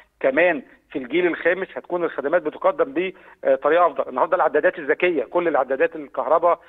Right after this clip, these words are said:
المياه، الغاز، النهاردة هيكون فيها شرايح من التليفون المحمول، وبالتالي هيكون عملية التحكم في العدادات هتكون بصورة أفضل. ده بالنسبة للمستخدم. لو اتكلمنا على الصناعة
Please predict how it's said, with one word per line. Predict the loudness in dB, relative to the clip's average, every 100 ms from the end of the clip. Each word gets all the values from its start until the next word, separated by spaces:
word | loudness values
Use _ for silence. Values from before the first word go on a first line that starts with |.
| -20 -12
المياه، | -10 -6 0 2 2 -2 -10
الغاز، | -8 0 2 2
النهاردة | -2 0 0 0
هيكون | -2 -8
فيها | -2 -2
شرايح | 0 2 2 0
من | -6 -8 -10 _ -20 -20 -16
التليفون | -10 -10 -6 -4 -2
المحمول، | -4 -4 0 0
وبالتالي | 0 0 0 0 -4
هيكون | -4 -4 -4 -6 -14 -4
عملية | 0 2 0 -2 -8
التحكم | -8 -2 -2 -2 -12
في | -12 -12 -10 -8
العدادات | -4 -4 -2 0 0 -2
هتكون | -6 -8 -8
بصورة | -8 0 2 2
أفضل. | 0 -6 -8 _ _ _
ده | 0
بالنسبة | 2 2 -2 0
للمستخدم. | -2 -2 -6 -6 -4 -6 -2 -2 -2 0
لو | 0
اتكلمنا | 2 -2 2 2
على | 2
الصناعة | -2 2 4 4 0